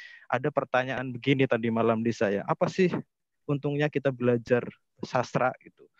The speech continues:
Salah satunya adalah kalau kita merujuk pada Halliday itu, belajar sastra itu tiga poin penting, di mana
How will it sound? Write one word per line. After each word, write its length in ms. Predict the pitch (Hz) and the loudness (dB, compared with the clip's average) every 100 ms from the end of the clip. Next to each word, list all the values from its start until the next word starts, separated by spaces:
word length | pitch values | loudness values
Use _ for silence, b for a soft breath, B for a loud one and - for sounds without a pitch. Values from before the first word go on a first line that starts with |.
| B B | B B
Salah 240 | - 110 113 | -2 0 0
satunya 560 | 120 110 113 113 123 | -2 -4 -4 -2 -2
adalah 400 | 110 107 113 143 - _ _ _ _ | -2 2 2 0 -6 _ _ _ _
kalau 240 | 120 117 101 | -2 -2 0
kita 720 | 131 - 123 113 110 117 104 - _ _ _ _ _ _ | -2 2 2 2 2 0 -2 -6 _ _ _ _ _ _
merujuk 400 | 107 113 117 127 - | -8 -4 -4 -4 -2
pada 160 | 113 107 | 0 0
Halliday 720 | 117 110 110 107 113 123 110 | 0 0 -2 2 2 2 -4
itu, 320 | - 170 196 _ _ _ _ _ _ _ | -4 -4 -4 _ _ _ _ _ _ _
belajar 480 | - 113 113 117 - | -2 0 2 2 0
sastra 320 | 120 - 123 | -4 -2 -2
itu 240 | 107 131 165 | -2 -4 -4
tiga 240 | 123 110 | 0 0
poin 320 | 110 113 113 | 0 0 0
penting, 480 | 110 147 147 123 101 110 b b _ | -2 -2 2 0 0 -12 b b _
di 80 | 117 | -4
mana 560 | 117 113 131 147 151 | -2 -2 0 -2 -4